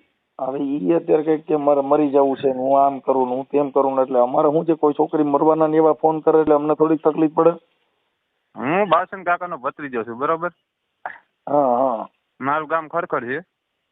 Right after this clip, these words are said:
Speaker 1: હા, ઈ ખડખડનું કીધું, પણ હવે અત્યારે હું કંઈક મરી જવાનું ને એવી બધી વાતો કરી, તો મેં કીધું, "ભાઈ, મરાય નહીં, પણ એનું સોલ્યુશન કરી દઉં છું, હું મરી ગયો
Speaker 2: સોલ્યુશન
Speaker 1: નથી."
Speaker 2: એટલે આપણે ઘર બેઠા, આપણે ઘર બેઠા સોલ્યુશન કરવાનું, ઈ સહી કરી દે એટલે પૂરું.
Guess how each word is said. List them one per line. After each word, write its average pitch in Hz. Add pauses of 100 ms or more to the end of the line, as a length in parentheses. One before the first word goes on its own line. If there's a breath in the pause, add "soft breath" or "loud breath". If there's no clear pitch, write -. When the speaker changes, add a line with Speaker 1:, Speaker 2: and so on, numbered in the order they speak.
(140)
Speaker 1:
હા, 139
ઈ 139
ખડખડનું 139
કીધું, 143
પણ 135
હવે 131
અત્યારે 143
હું 165
કંઈક 156
મરી 147
જવાનું 143
ને 135
એવી 143
બધી 139
વાતો 131
કરી, 160
તો 147
મેં 135
કીધું, 139
"ભાઈ, 139
મરાય 139
નહીં, 165 (340 loud breath)
પણ 139
એનું 147
સોલ્યુશન 143
કરી 165
દઉં 135
છું, 127
હું 123
મરી 135
ગયો 139
Speaker 2:
સોલ્યુશન 226
Speaker 1:
નથી." 254
Speaker 2:
એટલે 254
આપણે 254
ઘર 220
બેઠા, 262
આપણે 190
ઘર 170
બેઠા 240
સોલ્યુશન 233
કરવાનું, 202
ઈ 170
સહી 208
કરી 214
દે 202
એટલે 180
પૂરું. 202